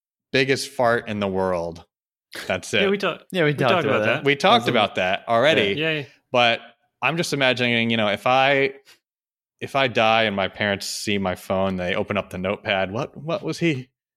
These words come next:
Speaker 1: thinking about? What were his thoughts? They just
Speaker 3: Just
Speaker 1: see
Speaker 3: his phone.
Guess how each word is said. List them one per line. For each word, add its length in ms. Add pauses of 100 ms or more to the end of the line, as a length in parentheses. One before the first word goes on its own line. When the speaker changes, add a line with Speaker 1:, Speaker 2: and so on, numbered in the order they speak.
(120)
Speaker 1:
thinking 340
about? 400
What 100
were 140
his 320
thoughts? 580 (760)
They 100
just 120
Speaker 3:
Just 220
Speaker 1:
see 140
Speaker 3:
his 260
phone. 500